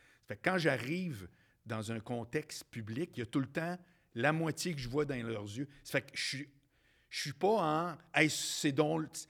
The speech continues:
je connais pas ça, moi, c'est donc le fun. » Ben, ça, ça fait très longtemps de ça, c'est plus vrai, mais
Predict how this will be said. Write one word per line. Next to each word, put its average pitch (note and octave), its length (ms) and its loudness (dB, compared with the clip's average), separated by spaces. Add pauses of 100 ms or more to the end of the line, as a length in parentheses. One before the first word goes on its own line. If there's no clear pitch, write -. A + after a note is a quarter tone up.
(220)
je - 100 -8
connais F3+ 160 4
pas F3 120 4
ça, C4+ 180 0
moi, E3 180 2
c'est C#3 180 0
donc C3 220 0
le B2 60 -2
fun. » D3+ 480 -2 (160)
Ben, G2 100 -6
ça, F#2 240 -6
ça - 160 -10
fait - 80 -8
très A#2+ 160 -6
longtemps A#2+ 320 -2
de A2+ 100 -2
ça, - 140 -6 (180)
c'est G2+ 140 -10
plus G#2 160 -12
vrai, C#3 180 -2
mais B2+ 140 -4